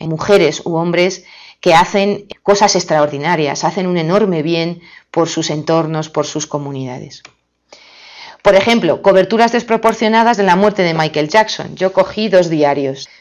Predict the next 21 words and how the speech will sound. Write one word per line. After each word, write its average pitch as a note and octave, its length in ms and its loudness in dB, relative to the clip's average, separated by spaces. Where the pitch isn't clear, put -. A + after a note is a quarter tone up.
como E3 180 0
es F3+ 80 -2
el E3+ 80 0
diario E3 400 2
Hoy E3+ 200 4
y D#3 160 -2
el D3+ 120 -2
diario D#3 280 -2
El D3+ 60 -6
Comercio, F3+ 440 -4
¿no? G#3+ 160 -10
Fíjense B3 540 -2
la F#3 240 2
cantidad F#3+ 400 2
de C#4 60 2
entradas C4 480 4
googleando A3 840 4
en F#3+ 120 0
las E3+ 160 0
versiones F#3+ 400 0
digitales G3+ 680 0